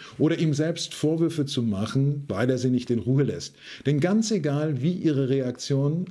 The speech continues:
ausfallen würde, sie wäre ein emotionales Futter für ihn.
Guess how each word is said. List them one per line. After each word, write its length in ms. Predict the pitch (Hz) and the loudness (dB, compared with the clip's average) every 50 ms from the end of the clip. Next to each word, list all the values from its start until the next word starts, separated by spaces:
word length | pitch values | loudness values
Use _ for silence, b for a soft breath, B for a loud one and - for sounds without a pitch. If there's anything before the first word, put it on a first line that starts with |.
| - | -4
ausfallen 540 | - 123 151 160 - - 135 98 101 104 104 | 0 0 0 0 -2 -4 -4 -2 0 0 2
würde, 280 | 101 107 110 127 131 131 B B B B - | 2 2 2 2 0 0 B B B B -2
sie 140 | - 135 | 0 2
wäre 260 | 127 143 160 165 151 135 | 2 2 2 0 0 0
ein 260 | 139 135 123 135 - | 0 0 0 0 0
emotionales 840 | 135 143 175 190 196 196 196 - - 180 160 151 139 143 147 147 - | 0 2 2 2 0 0 -2 -4 -4 -4 -2 -2 0 0 -2 -2 -4
Futter 340 | - - 190 202 202 190 143 | -4 -4 -2 0 2 0 0
für 160 | 143 - 120 | 0 -2 -4
ihn. 220 | 85 95 87 82 | -4 -4 -8 -10